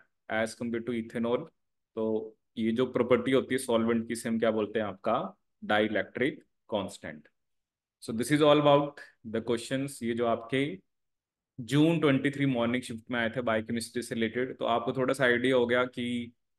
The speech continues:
वही प्रोटीन से रिलेटेड क्वेश्चन, कार्बोहाइड्रेट से रिलेटेड या एंजाइम्स, ठीक है,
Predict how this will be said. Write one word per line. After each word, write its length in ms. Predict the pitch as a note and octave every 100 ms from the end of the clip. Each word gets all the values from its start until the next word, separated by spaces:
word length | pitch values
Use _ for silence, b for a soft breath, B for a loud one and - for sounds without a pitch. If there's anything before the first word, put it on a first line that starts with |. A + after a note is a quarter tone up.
| _ _ _ A#2
वही 200 | A#2+ B2
प्रोटीन 420 | A#2+ A#2 A#2+ B2
से 120 | A#2+
रिलेटेड 300 | B2 A#2 A#2+ A#2+
क्वेश्चन, 340 | A#2 - A#2+
कार्बोहाइड्रेट 680 | A#2+ A#2 A2+ A#2+ A#2 A#2 A2+
से 120 | B2
रिलेटेड 320 | A2+ A2+ A#2+
या 100 | A#2
एंजाइम्स, 680 | A2 A2+ A2 G2+ G2 F#2+ - _ -
ठीक 140 | A2+
है, 120 | D3